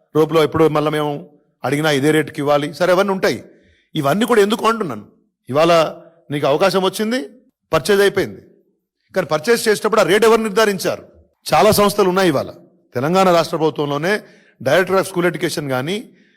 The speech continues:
లేకపోతే సమగ్ర శిక్ష వాళ్ళు డైరెక్టర్ టెండర్లు పిలవాల్సిన అవసరం లేదు. ఇప్పుడు ఎడ్యుకేషన్ ఇన్ఫ్రాస్ట్రక్చర్ కంపెనీ, లేకపోతే కార్పొరేషన్ కానివ్వండి, మిగతా కొన్ని, you know, కార్పొరేషన్లు కానీ, వీళ్ళకు పర్చేజింగ్ యూనిట్స్ లాగా ప్రాపర్ టెండర్ ప్రాసెస్ని,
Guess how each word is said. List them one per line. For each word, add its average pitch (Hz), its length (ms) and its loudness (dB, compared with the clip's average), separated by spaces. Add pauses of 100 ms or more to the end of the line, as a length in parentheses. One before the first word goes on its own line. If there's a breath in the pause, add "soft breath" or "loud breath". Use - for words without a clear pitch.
లేకపోతే 165 360 0
సమగ్ర 175 320 -2
శిక్ష 175 200 -8
వాళ్ళు 170 220 2
డైరెక్టర్ 180 340 0
టెండర్లు 196 260 -2
పిలవాల్సిన 185 260 -2
అవసరం 165 220 -6
లేదు. 139 180 0
ఇప్పుడు - 580 -8
ఎడ్యుకేషన్ 170 400 0
ఇన్ఫ్రాస్ట్రక్చర్ 156 460 -6
కంపెనీ, 131 460 -6
లేకపోతే 127 320 -2
కార్పొరేషన్ 131 460 -6
కానివ్వండి, 135 320 -6
మిగతా 147 260 -2
కొన్ని, 160 320 -2
you - 540 -20
know, 139 100 -2
కార్పొరేషన్లు 139 500 -2
కానీ, 160 260 -4 (380 soft breath)
వీళ్ళకు 170 300 0
పర్చేజింగ్ 208 540 -2
యూనిట్స్ 190 300 -6
లాగా 165 440 -2 (460)
ప్రాపర్ 180 320 0
టెండర్ 180 260 -2
ప్రాసెస్ని, 170 600 -4